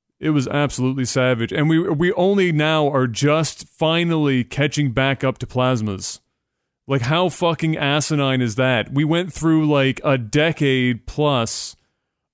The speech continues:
of bullshit marketing for L C D screens, uh, and then plasmas, <laughs> plasmas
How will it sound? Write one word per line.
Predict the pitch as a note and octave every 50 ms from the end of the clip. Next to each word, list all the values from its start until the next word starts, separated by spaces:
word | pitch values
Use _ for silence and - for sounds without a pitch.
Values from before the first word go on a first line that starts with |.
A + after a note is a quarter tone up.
| _ -
of | C#3 C#3 C3+ C3 B2+ B2 A2+ A2 G#2 F#2+ F#2+ - -
bullshit | C#3 B2 A2 - D3 D3 D#3+ E3+ E3 D3 - - - D#3+ D#3 D#3 D3
marketing | C3+ B2+ C3 C3 C#3 C#3+ - - C#3+ C3 B2+ A#2+ A#2
for | G#2+ B2 A#2+ A#2+
L | - C3+ B2+ C3+ C#3
C | - - D3 C#3+ C3+
D | B2 B2+ B2+ B2+ C3
screens, | B2 - - C3+ C3 B2+ A#2+ A#2+ A2+ G#2+ G#2+ G#2+ G2+ - - - _ _ _ _ _ _ _ _ _ _ _ -
uh, | A#2 B2 B2 B2 A#2+ A#2 A#2 A2+ A2+ - -
and | C3+ C3+ B2+ C3
then | C3 C3 C3
plasmas, | A2+ - - C#3+ C#3 C#3 D3 D3 A#2 C#3+ C#3+ C#3 C3+ B2 B2 - - - - - - - - - - - _ _ _ _ _
<laughs> | _ _ _ _ _ - - E3 -
plasmas | - - - - G3 F#3+ - - - - G3+ F#3+ E3 C3+ B2+